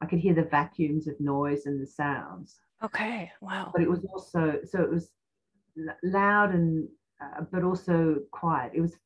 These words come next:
Speaker 1: very interesting 'cause it's, like, full of polarities. It was
Speaker 2: Hmm.
Speaker 1: quiet, but it was loud.
Speaker 2: Hmm.
Speaker 1: Um, and as I was going through into space,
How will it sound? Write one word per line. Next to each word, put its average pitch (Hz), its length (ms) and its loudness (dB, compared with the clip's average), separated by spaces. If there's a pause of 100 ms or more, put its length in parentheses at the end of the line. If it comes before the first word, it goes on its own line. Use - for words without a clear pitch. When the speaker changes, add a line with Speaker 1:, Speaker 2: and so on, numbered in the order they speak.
Speaker 1:
very 196 300 4
interesting 170 400 0
'cause 165 160 0
it's, - 220 -4
like, 156 240 0 (140)
full 185 180 2
of 156 160 -4
polarities. 147 840 0 (400)
It 147 60 -2
was 165 160 2
Speaker 2:
Hmm. 190 120 -8
Speaker 1:
quiet, 170 360 4
but 170 100 -4
it - 100 -8
was - 100 -12
loud. 113 400 -4 (560)
Speaker 2:
Hmm. 180 80 4
Speaker 1:
Um, 180 440 4 (480)
and 190 180 0
as 208 200 -2
I 269 100 0
was 254 160 -6
going 190 400 -2
through 185 560 0 (160)
into 175 400 2
space, - 760 -2